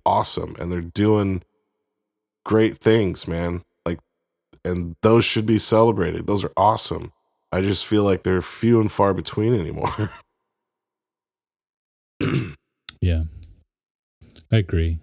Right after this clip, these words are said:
Speaker 2: I, I feel the same way. I feel like it's, it's super lacking, uh, today. And, and, and it's, uh, the, the tell is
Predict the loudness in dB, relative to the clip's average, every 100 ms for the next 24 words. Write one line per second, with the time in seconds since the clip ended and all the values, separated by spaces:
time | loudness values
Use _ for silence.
0 | -6 -2 -2 -2 -8 -8 -4 0 2 2
1 | 2 2 2 0 -2 -2 -4 -4 -4 0
2 | 0 0 -2 -2 -2 -2 2 4 4 0
3 | -2 -2 -2 -2 -4 -6 -6 -12 -20 _
4 | _ _ _ _ _ -4 -2 -2 -6 -10
5 | -18 _ -2 0 0 -2 -2 -4 0 -2
6 | -2 -12 -2 0 2 2 2 2 0 -2
7 | -12 -20 _ -4 0 0 -4 -12 _ _
8 | -18 -18 0 2 4 2 2 2 0 0
9 | 0 0 -2 -6